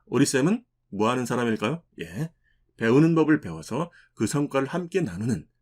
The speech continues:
그러니까 배우는 법을 배워서 그것을 가르쳐 주는 사람입니다. 자, 이번에는 오리쌤이 카드를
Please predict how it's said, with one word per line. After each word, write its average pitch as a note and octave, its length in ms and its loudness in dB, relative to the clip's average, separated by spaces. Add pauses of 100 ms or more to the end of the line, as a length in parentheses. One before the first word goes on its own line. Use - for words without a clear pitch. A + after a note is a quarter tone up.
(220)
그러니까 A2 260 0
배우는 F#3 400 2
법을 B2 220 2
배워서 G2 460 -8 (220)
그것을 D#3+ 380 -6 (440)
가르쳐 - 600 -10 (140)
주는 A#2+ 340 0
사람입니다. B2+ 640 -8 (1200)
자, - 160 -2
이번에는 C#3+ 560 4 (440)
오리쌤이 C#3+ 680 2 (300)
카드를 D3 640 0